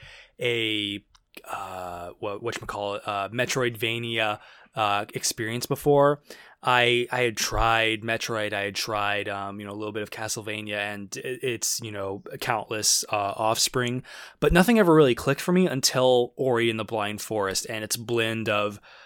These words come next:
uh, gor-, stupid, gorgeous visuals,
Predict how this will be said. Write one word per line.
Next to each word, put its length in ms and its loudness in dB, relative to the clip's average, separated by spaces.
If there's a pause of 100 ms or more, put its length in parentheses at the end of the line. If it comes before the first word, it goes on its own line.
(120)
uh, 460 0 (260)
gor-, 400 10
stupid, 760 6
gorgeous 480 0
visuals, 720 -2